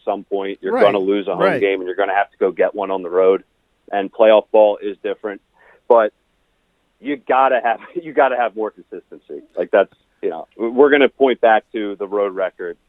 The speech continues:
Speaker 2: Right.
Speaker 1: as, along with other things for me at least, as to, you know,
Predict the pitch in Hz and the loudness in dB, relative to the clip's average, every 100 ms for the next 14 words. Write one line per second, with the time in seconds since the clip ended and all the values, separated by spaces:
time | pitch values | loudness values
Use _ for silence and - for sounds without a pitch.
0 | _ 139 147 135 87 87 - _ _ _ | _ -2 0 0 -4 -14 -18 _ _ _
1 | _ _ - 123 131 143 151 143 131 123 | _ _ -18 -2 0 2 0 -2 0 0
2 | 113 - 104 101 - 107 104 98 90 95 | 0 -6 -8 -10 -14 -10 -4 -4 -6 -10
3 | 90 - 104 98 - 107 95 92 _ _ | -10 -2 0 0 0 -2 -2 -6 _ _
4 | - 107 92 | -14 -8 -8